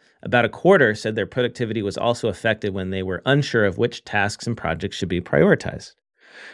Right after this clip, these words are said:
And I thought to myself, "Well, we have lots of deadlines in accounting, so that can't possibly be the problem."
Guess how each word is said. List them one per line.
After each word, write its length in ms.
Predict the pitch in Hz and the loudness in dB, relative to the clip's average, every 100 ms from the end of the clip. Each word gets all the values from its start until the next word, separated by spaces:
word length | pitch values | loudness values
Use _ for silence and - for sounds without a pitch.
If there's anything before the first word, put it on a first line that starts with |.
| - _ _ _ _ _ _ _ _ - | -20 _ _ _ _ _ _ _ _ 0
And 80 | 139 | 2
I 60 | |
thought 180 | 147 175 | 4 2
to 60 | - | 2
myself, 380 | 131 120 120 107 _ _ _ _ _ _ _ | 0 2 2 0 _ _ _ _ _ _ _
"Well, 140 | 139 147 | 2 6
we 80 | |
have 100 | 165 | 6
lots 220 | 156 170 139 | 6 2 0
of 80 | |
deadlines 500 | 113 127 123 104 98 | 0 2 2 0 -2
in 60 | 98 | -4
accounting, 560 | 90 98 82 73 92 - _ _ _ _ _ _ | -4 -4 -4 -6 -10 -16 _ _ _ _ _ _
so 260 | - 120 | 0 4
that 160 | 117 - | 4 2
can't 240 | 120 110 | 0 -2
possibly 480 | 87 104 - 98 95 | 0 -2 -2 -4 -4
be 160 | 87 87 | -4 -4
the 100 | 82 | -2
problem." 480 | - 107 - 87 | 0 0 0 -6